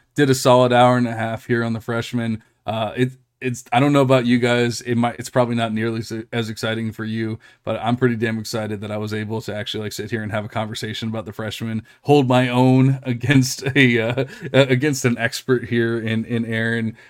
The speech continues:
Uh, we really only had the one, the one true discrepancy with, uh, Wingo. I mean, other than that, there wasn't too much.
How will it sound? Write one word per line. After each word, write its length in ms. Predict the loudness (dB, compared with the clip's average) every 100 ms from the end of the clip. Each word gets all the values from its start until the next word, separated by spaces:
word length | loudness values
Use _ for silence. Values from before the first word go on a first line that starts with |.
| -4
Uh, 120 | -4 0
we 100 | -2
really 340 | 0 2 4
only 260 | 2 0 0
had 220 | -2 -2
the 80 | -4
one, 540 | -2 0 0 0 -4 -8
the 140 | -6
one 240 | -2 0
true 200 | -2 -4
discrepancy 760 | -6 -8 -8 -8 -6 -6 -8 -8
with, 360 | -8 -8 -8 -8
uh, 240 | -8 -6
Wingo. 460 | -4 -2 -2 -6 -8
I 20 |
mean, 160 | -6
other 220 | -4 -4 -2
than 160 | -4
that, 280 | -4 -4 -6 -14 -16 -4
there 100 | 0
wasn't 260 | 2 0
too 220 | 0 -2
much. 320 | -2 -10 -14